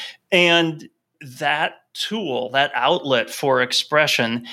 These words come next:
and some of the constructive roles that it played in, in giving protesters in the Black Lives Matter movement that followed, um, an alternative. I was particularly moved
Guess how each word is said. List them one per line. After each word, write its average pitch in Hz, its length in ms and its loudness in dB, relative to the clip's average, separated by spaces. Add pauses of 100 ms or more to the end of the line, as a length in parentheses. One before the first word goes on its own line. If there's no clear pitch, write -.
(180)
and 151 480 2
some 196 160 2
of 180 60 -2
the 170 460 4
constructive 208 500 0
roles 139 220 2
that 135 140 0
it 131 160 -2
played 127 340 2
in, 131 180 0
in 147 160 0
giving 185 400 2
protesters 165 580 0
in 143 80 -4
the 135 60 -2
Black 135 260 0
Lives 127 240 0
Matter 123 440 2 (240)
movement 139 340 -2
that 139 120 2
followed, 156 580 2 (280)
um, 151 320 0
an 165 100 2
alternative. 160 720 2
I 131 100 4
was 139 200 -2
particularly 139 600 0
moved 127 520 0